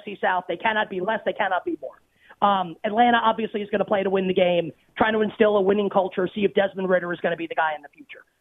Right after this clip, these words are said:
So this number was seven. On Monday, Todd Bowles does his press conference, Bucs head coach, says, "We're gonna play the starters in the game." Tampa immediately gets bet down to three.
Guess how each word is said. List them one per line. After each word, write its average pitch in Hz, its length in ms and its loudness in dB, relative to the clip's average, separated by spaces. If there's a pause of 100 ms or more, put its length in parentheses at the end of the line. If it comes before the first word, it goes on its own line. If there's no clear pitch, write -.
(100)
So 220 360 2
this 285 180 2
number 359 220 0
was 220 140 -8 (100)
seven. - 380 -8 (640)
On 247 200 2
Monday, 208 460 -2
Todd 214 220 -4
Bowles 196 260 -2
does 180 140 -2
his 180 100 -14
press 165 240 -2
conference, 170 340 -2
Bucs 180 180 2
head 156 140 -2
coach, - 240 -12 (320)
says, 233 160 4
"We're 240 160 6
gonna 247 140 0
play 220 180 -4
the 196 120 -8
starters 175 420 -2
in 180 120 -4
the 165 60 -6
game." - 300 -10 (240)
Tampa 233 260 2
immediately 208 540 -6
gets 190 220 -8
bet 180 180 -6
down 160 200 -6
to 151 100 -16
three. 123 340 -14